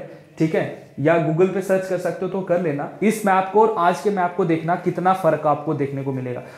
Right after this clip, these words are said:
आज ये सारी जगहें भर चुकी हैं, लेकिन जब first time जो civilization हमारी थी, Indus Valley civilization, वो ऐसे area में पूरी फैली हुई थी। Indus ये रही, Indus river इधर,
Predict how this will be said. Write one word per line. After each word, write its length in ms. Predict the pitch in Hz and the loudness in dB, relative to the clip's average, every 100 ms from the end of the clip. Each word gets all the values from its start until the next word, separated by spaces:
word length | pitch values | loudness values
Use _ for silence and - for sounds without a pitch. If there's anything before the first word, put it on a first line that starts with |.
| - | -2
आज 220 | 160 165 | 0 2
ये 80 | 185 | 0
सारी 320 | - 170 175 | 0 2 2
जगहें 380 | 175 175 170 165 | 2 0 0 0
भर 120 | 151 | -2
चुकी 280 | 147 139 143 | -4 -6 -8
हैं, 260 | 123 143 165 - - | -8 -8 -10 -6 2
लेकिन 320 | 165 202 185 | 2 2 0
जब 260 | 160 170 - - - | 2 0 -4 -16 -6
first 300 | - 196 202 | 0 0 2
time 160 | 196 | 0
जो 80 | 190 | 0
civilization 600 | 190 175 170 160 160 180 | 0 2 4 2 2 -4
हमारी 260 | 160 156 147 | -2 0 -2
थी, 120 | 156 | -2
Indus 400 | 156 151 170 165 | -4 -2 -2 0
Valley 160 | 151 147 | -2 -2
civilization, 580 | 147 139 131 131 131 180 180 - 131 | -4 -2 -2 -4 -6 -8 -8 -8 0
वो 260 | 175 214 147 | 2 2 -2
ऐसे 300 | 151 196 190 | -4 2 2
area 340 | 151 139 135 | 2 -4 -4
में 140 | 131 - | -4 -6
पूरी 280 | 135 135 | -6 -6
फैली 400 | 143 - 123 127 | -6 -6 -4 -2
हुई 120 | 127 127 | -2 -2
थी। 240 | 147 147 | -2 -2
Indus 360 | 147 147 180 170 | 0 2 2 2
ये 100 | 175 | 2
रही, 220 | 165 160 | 2 2
Indus 400 | 180 147 151 170 | 2 0 0 0
river 260 | 156 156 170 | 0 0 2
इधर, 320 | 147 - - | 2 2 0